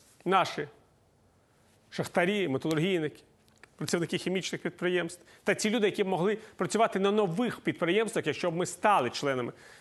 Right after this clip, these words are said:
Європейського Союзу і модернізували б нашу економіку. Цього всього не відбудеться. Що відбудеться?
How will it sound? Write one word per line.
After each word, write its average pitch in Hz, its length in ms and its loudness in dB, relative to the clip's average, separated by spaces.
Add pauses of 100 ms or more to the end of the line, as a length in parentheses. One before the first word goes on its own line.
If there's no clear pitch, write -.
(100)
Європейського 170 580 2
Союзу 101 400 -4 (440)
і 226 100 2
модернізували 196 760 4
б 110 60 -8
нашу 87 240 -4
економіку. - 340 -8
Цього 165 220 -2
всього 151 360 0
не 156 280 2
відбудеться. 131 580 -4
Що 247 260 2
відбудеться? 233 560 -2